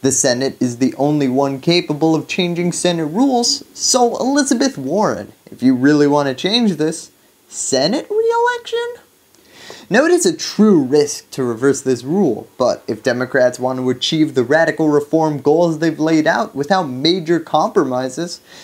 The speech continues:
they're probably gonna need the smallest vote thresholds in both houses of Congress. Also, Congress will just be able to pass more legislation, good or bad, because the sixty vote threshold in the Senate will be removed.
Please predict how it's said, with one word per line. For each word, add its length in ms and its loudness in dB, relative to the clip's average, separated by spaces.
they're 100 0
probably 600 0
gonna 340 -4
need 260 -4
the 120 -6
smallest 680 0
vote 420 0
thresholds 600 -2
in 160 -6
both 400 0
houses 420 -4
of 160 -8
Congress. 720 -2
Also, 340 2
Congress 440 -2
will 60 2
just 300 -2
be 120 0
able 160 -2
to 60 -2
pass 440 -8
more 220 -2
legislation, 920 -2
good 280 2
or 220 -2
bad, 580 0
because 360 -2
the 100 -2
sixty 480 -6
vote 280 -2
threshold 540 -2
in 140 -4
the 80 -4
Senate 400 -4
will 140 2
be 260 -2
removed. 720 -2